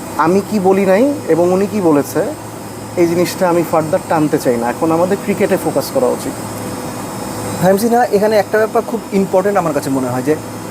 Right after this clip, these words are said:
Speaker 2: যখন এই প্রসঙ্গটা আসছে বা এলো, তখন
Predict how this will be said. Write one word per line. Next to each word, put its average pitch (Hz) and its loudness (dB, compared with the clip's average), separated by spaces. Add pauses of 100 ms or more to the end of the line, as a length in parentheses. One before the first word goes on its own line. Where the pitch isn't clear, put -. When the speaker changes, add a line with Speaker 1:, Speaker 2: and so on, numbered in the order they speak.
(220)
Speaker 2:
যখন 180 4
এই 226 4
প্রসঙ্গটা 220 2
আসছে 165 -2
বা 147 2 (180)
এলো, 156 4 (720)
তখন 190 2